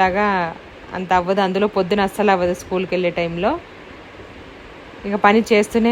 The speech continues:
ఉంటే వస్తూనే ఉంటుంది, చేస్తూనే ఉంటే వస్తూనే ఉంటుంది అనమాట. ఎక్కడ ఏది అంత అనేదే ఉండదు. పడుకునే వరకు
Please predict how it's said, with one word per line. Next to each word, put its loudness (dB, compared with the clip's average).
ఉంటే 0
వస్తూనే -2
ఉంటుంది, -4
చేస్తూనే 0
ఉంటే 0
వస్తూనే -2
ఉంటుంది 0
అనమాట. -4
ఎక్కడ 0
ఏది 2
అంత -2
అనేదే 4
ఉండదు. 0
పడుకునే 2
వరకు -2